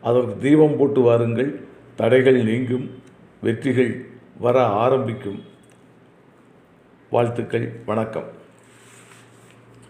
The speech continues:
அன்பான கன்னி ராசி அன்பர்களுக்கு, உங்கள் ராசி பாட, படிக்க, பலகலை பயில, தேட, சுகம் காண,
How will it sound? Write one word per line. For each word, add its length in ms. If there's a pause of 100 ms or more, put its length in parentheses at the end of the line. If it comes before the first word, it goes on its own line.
(1040)
அன்பான 420
கன்னி 380
ராசி 340
அன்பர்களுக்கு, 680 (1300)
உங்கள் 220
ராசி 760 (1040)
பாட, 560 (340)
படிக்க, 760 (100)
பலகலை 560
பயில, 480 (1120)
தேட, 680 (120)
சுகம் 440
காண, 280